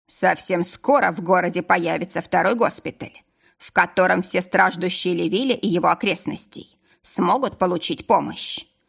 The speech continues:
Я надеюсь, что союз лекарей и магов выведет медицинскую помощь на новый уровень. А в нашей лекарской школе будут говорить по всему Ренвилю". Гости довольно загомонили.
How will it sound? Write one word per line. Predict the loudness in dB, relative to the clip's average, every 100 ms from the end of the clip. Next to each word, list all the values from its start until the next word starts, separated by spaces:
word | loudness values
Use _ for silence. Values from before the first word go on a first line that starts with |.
| _ _
Я | -2 2 2
надеюсь, | 2 0 0 0 0
что | -2 -4
союз | 0 0 0 -4
лекарей | -2 -2 0 -2
и | 0 2
магов | 2 0 -10 -20 -20 _ -4
выведет | -2 2 2 2 -2 0
медицинскую | 0 0 0 -2 -2 0 -2
помощь | 4 2 2 0
на | 0 2
новый | 2 0 2
уровень. | 0 0 -10 -14 -20 _ _ _ _ 0
А | 4 6 4
в | 4
нашей | 2 2 -2 0
лекарской | 0 -2 -8 -10
школе | -10 -4 -4 -4 -8 -16 _ _
будут | 0 2 2 0
говорить | 2 4 2 0 -6 -6
по | -4
всему | -2 0 2
Ренвилю". | 2 2 0 0 -2 -8 -20 _ _ _ _ _ _ _ _
Гости | -6 0 -2 0 -2
довольно | 2 2 2 2
загомонили. | 0 0 4 4 4 0 -10